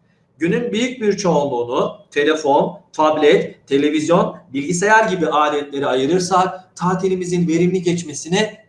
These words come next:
engel oluruz. Uzaktaki bir yakınımızla görüşmenin, merak ettiğimiz bir konuyu araştırmanın ya da iletişim kurmanın dışında bu aletlere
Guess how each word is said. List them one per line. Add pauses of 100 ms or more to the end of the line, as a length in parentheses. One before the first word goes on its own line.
engel
oluruz. (500)
Uzaktaki
bir
yakınımızla
görüşmenin, (260)
merak
ettiğimiz
bir
konuyu
araştırmanın
ya
da (100)
iletişim
kurmanın
dışında
bu
aletlere